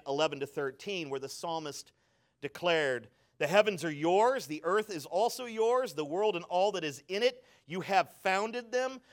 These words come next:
the north and the south, you have created them.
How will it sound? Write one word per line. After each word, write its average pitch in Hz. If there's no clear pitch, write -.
the 147
north 196
and 170
the 156
south, 214
you 165
have 160
created 185
them. 247